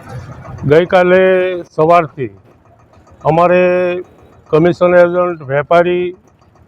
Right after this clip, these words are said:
ડાયરેક્ટરો બધાય અને કર્મચારી,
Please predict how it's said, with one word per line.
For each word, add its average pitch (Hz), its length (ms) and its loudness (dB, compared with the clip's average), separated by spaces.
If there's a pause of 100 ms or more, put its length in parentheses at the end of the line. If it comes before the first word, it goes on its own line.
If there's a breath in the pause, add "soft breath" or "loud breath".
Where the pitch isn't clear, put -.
(340)
ડાયરેક્ટરો 170 680 0
બધાય 170 520 0 (640)
અને 165 200 -2
કર્મચારી, 165 760 0